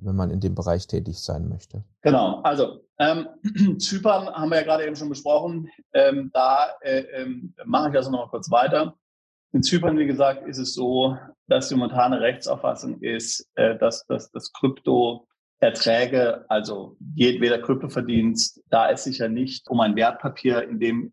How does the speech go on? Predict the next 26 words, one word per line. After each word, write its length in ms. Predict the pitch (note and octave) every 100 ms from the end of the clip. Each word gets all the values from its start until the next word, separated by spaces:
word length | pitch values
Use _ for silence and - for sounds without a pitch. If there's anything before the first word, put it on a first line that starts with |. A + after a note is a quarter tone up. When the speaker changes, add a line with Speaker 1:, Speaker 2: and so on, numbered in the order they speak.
| A#2
Speaker 2:
klassischen 380 | - B2 - A#2+
Sinne 240 | A2+ G#2+
handelt, 360 | A2 A#2 B2 A#2 -
auch 300 | A#2 C3 -
in, 360 | B2 A#2 A2+
in 160 | B2+ A#2
Zypern 640 | - C3 C3 B2+ A#2 A2+
nicht 380 | A2+ A2 - -
steuerfrei 640 | - - G#2 G#2+ - - -
sind. 280 | - - - - _
Das 160 | - -
heißt 380 | A2+ B2 C3+ A2
also, 640 | B2 A#2+ B2 A#2 A#2 - -
man 120 | A2
kann, 280 | - C3 C#3+
wie 100 | B2
gesagt, 280 | A2 -
den 100 | G#2+
Umweg 420 | - C3+ C#3+ C#3 -
gehen 180 | B2+
und 120 | C3 B2
eine 140 | A2
Gesellschaft 600 | G#2 G#2+ A#2+ C3 C3+ -
gründen 640 | B2 B2 C3 - B2 B2 A#2
in 140 | A2
Zypern, 640 | - C#3 C#3 C3 C3 C3